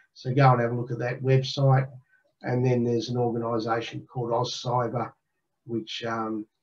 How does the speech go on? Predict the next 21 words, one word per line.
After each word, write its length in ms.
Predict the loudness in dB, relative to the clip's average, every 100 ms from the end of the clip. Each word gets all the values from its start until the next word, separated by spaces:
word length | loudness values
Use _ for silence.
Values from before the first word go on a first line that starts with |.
| _ -2
does 220 | -2 0
a 40 |
lot 220 | -2 -2 0
of 60 |
work 360 | 0 0 -2 -4 -6
with, 280 | -4 -4 -6 -8
uh, 220 | -6 -6
small 480 | -6 -2 -2 0 -2
and 100 | -2
medium-sized 760 | -4 -2 -2 -4 -6 -8 -8 -8
businesses 760 | -8 -8 -8 -8 -8 -10 -16 _ _ _ _
to 160 | -8 -6
help 280 | -4 -6 -6
them 200 | -6 -4
get, 340 | -4 -6 -10 -12
uh, 200 | -10 -12 -16 _ _ _ _ -6
improve 580 | -4 -4 -4 -2 -2 -2
their 120 | -4
cyber 460 | -6 -4 -4 -4 -8
security. 680 | -10 -10 -6 -2 -2 -4 _ _ _ _ _ _ _ _ _ _ _ _ _ -20 -20 _ _ _ _
So, 220 | -10 -10